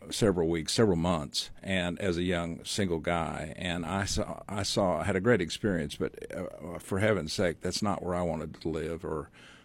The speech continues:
uh, raise a family. And Janice and I didn't have children at the time, and I just had an opportunity to come back to a, a, a city I loved, and then to my parents, uh, be with and work with them who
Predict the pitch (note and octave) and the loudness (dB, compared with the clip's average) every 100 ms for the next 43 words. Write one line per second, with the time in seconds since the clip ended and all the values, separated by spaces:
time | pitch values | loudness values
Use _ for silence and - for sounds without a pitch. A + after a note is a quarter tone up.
0 | - - - F2+ F2+ F#2 E2 E2 F2+ E2+ | -20 -14 -6 0 4 6 4 2 2 2
1 | E2 F2 F2 E2+ D#2 D#2+ D#2+ D2+ E2 E2 | 0 0 2 2 0 -4 -4 -2 -4 -4
2 | - G2 F2 F2 E2 F2 G2 F2+ E2+ E2+ | 0 0 0 -2 -4 -6 -2 0 0 0
3 | E2+ - - - - F#2+ F#2 A2 G#2 - | -4 -10 -20 -12 -4 0 2 2 2 2
4 | G#2 F#2+ F2 F2+ E2 - C#3+ C#3+ F2 D#2+ | 4 2 0 -2 -2 2 4 6 4 2
5 | - - G2 F2 - - F#2 F2 F2+ F2+ | 0 -6 -6 -6 -6 0 2 4 4 2
6 | - - E2 D#2 D#2 D#2+ - - - - | 0 0 2 2 0 -4 -8 -20 -8 -4
7 | D2+ C#2 - _ D2+ D2+ - F#2+ F2 D#2 | -2 -4 -8 _ -8 0 4 6 6 4
8 | E2 F2 F2 D#2+ - - - - - - | 2 2 2 0 -6 -12 -20 -20 -20 -8
9 | F#2+ F2+ E2+ D#2 - F2 D#2 - C#3 A#2+ | -2 2 2 0 -2 0 4 6 6 6
10 | D#2+ D#2+ - D2+ E2 F2 F#2+ F2+ F#2+ F2+ | 2 0 -4 -4 -6 -2 2 4 4 2
11 | G#2 F#2 F2 F#2 - E2 E2+ F2+ E2+ E2+ | 0 0 2 0 0 -2 0 0 0 0
12 | F2+ E2+ D2+ | 0 0 -2